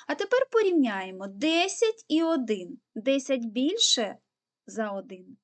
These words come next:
менше за один чи дорівнює? Так, десять більше за один, тому ставимо знак більше. Дуже добре.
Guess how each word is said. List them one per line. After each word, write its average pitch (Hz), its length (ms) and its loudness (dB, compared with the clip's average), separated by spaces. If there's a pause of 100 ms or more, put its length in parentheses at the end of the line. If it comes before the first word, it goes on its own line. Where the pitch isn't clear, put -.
менше 254 500 -4
за 247 180 -2
один 196 380 -10
чи 262 120 -8
дорівнює? 202 540 -4 (840)
Так, 254 420 0
десять 254 440 0
більше 226 480 -4
за 190 180 -6
один, 190 340 -8
тому 180 240 -18
ставимо 440 480 -4
знак 226 260 -4
більше. - 480 -12
Дуже 220 300 -6
добре. 180 300 -16